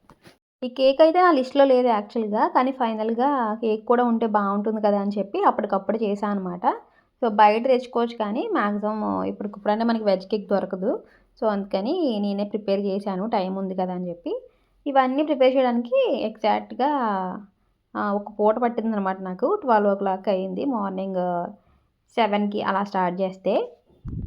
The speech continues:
కేక్ అయితే బటర్ పేపర్ పెట్టాం కాబట్టి so ఈజీగానే వచ్చేస్తుంది. కాకపోతే నేను చల్లారిపోయింది కేక్, కాకపోతే ప్లేటింగ్ చేసేసరికి కొంచెం టైమ్ తీసుకుంది కదా మధ్యలో. So, అప్పుడు కొంచెం ఆ ఆవిరి అది పట్టి ఆ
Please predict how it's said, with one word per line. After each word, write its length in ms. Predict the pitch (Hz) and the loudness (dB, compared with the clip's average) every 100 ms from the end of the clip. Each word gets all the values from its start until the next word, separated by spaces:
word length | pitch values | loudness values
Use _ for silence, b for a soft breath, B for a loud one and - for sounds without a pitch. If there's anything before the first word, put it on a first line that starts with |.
| - _ _ | -14 _ _
కేక్ 440 | 233 240 240 240 269 | -10 0 0 0 2
అయితే 240 | 285 311 453 381 | 2 2 2 6
బటర్ 300 | 294 269 254 | 6 6 4
పేపర్ 300 | 254 254 254 | 4 2 0
పెట్టాం 360 | 240 233 233 233 | 0 2 0 0
కాబట్టి 460 | 220 208 202 330 381 320 226 180 - | -2 -6 -6 -4 0 0 0 -2 -8
so 140 | 226 | -4
ఈజీగానే 440 | 220 214 220 233 247 | -2 -2 -2 0 0
వచ్చేస్తుంది. 600 | 233 233 226 - 202 254 508 466 | -2 -2 -4 -4 -4 -2 -4 -2
కాకపోతే 460 | 277 220 - 214 294 | 0 -2 -4 0 4
నేను 240 | 294 247 208 | 4 2 0
చల్లారిపోయింది 600 | 208 233 208 226 277 269 | 0 2 2 2 0 0
కేక్, 320 | 254 214 208 247 | 0 -2 0 0
కాకపోతే 360 | 302 233 214 226 | 2 0 0 -2
ప్లేటింగ్ 440 | 254 214 220 247 | 0 2 2 0
చేసేసరికి 480 | 226 233 226 214 277 | 0 -2 -4 -4 -4
కొంచెం 360 | 269 220 233 226 | -4 -2 -2 2
టైమ్ 260 | 196 196 208 | 2 2 -2
తీసుకుంది 360 | 233 233 233 | -6 -4 -2
కదా 140 | 214 196 | 0 0
మధ్యలో. 420 | 185 180 190 254 392 b b b b _ | -4 -2 -2 -2 -4 b b b b _
So, 120 | - | 2
అప్పుడు 340 | 247 233 240 349 440 | 4 4 4 4 4
కొంచెం 280 | 277 254 240 | 2 2 2
ఆ 120 | 226 214 | 2 4
ఆవిరి 260 | 208 233 | 4 4
అది 140 | 233 240 | 2 2
పట్టి 360 | 233 214 - 466 392 | 2 0 -2 0 2
ఆ 100 | 240 | 4